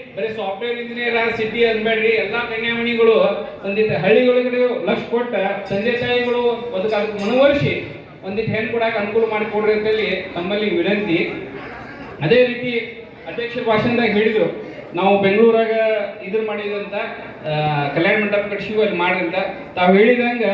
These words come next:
ಪ್ರತಿ ವರ್ಷ ಅಲ್ಲಿಯೂ ಮಾಡುವಂತ ಅನುಕೂಲ ನಮ್ಗೆ ಮಾಡಿಸ್ಕೊಡ್ರಿ ಅಂತೇಳಿ ತಮ್ಮಲ್ಲಿ ವಿನಂತಿ ಮಾಡ್ತೀವಿ. ಆಮೇಲೆ ಈಗ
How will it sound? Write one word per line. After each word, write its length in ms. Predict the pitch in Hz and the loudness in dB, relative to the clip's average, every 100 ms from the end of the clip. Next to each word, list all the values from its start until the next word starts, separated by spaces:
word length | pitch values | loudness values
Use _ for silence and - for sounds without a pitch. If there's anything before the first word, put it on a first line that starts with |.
| 208 - - - - | -2 -6 -14 -18 -12
ಪ್ರತಿ 320 | - - 262 247 | -10 -4 0 4
ವರ್ಷ 260 | 247 - - | 4 2 -2
ಅಲ್ಲಿಯೂ 260 | 175 226 277 | 0 4 4
ಮಾಡುವಂತ 440 | 240 247 240 233 | 4 4 0 -2
ಅನುಕೂಲ 360 | 220 214 220 220 | -2 -2 0 -2
ನಮ್ಗೆ 340 | 220 220 214 | -2 -4 -4
ಮಾಡಿಸ್ಕೊಡ್ರಿ 520 | 208 208 - 208 202 | -4 -4 -2 2 4
ಅಂತೇಳಿ 500 | 202 196 214 214 196 - - - | 4 6 6 6 4 0 -6 -10
ತಮ್ಮಲ್ಲಿ 280 | 185 185 185 | -6 -4 0
ವಿನಂತಿ 380 | 170 185 190 190 | 0 0 0 0
ಮಾಡ್ತೀವಿ. 600 | 170 160 165 196 214 - - - - - - - - - - - - - - - - - - | 0 0 4 6 4 0 -8 -12 -14 -16 -16 -18 -18 -20 -20 -20 -18 -16 -16 -18 -18 -8 0
ಆಮೇಲೆ 640 | 208 226 214 - - - - 196 | 2 4 2 0 -4 -10 -10 -4
ಈಗ 140 | 202 | 4